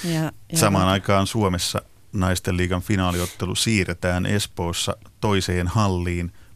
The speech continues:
Speaker 2: poikien ottelun tieltä. Pasi Mustonen, missä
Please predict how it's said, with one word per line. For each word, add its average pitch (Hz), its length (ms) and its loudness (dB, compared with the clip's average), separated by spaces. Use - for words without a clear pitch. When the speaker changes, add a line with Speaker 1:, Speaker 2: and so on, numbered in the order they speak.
Speaker 2:
poikien 92 640 0
ottelun 87 600 -6
tieltä. - 380 -8
Pasi 101 180 2
Mustonen, 92 420 -2
missä 95 200 -4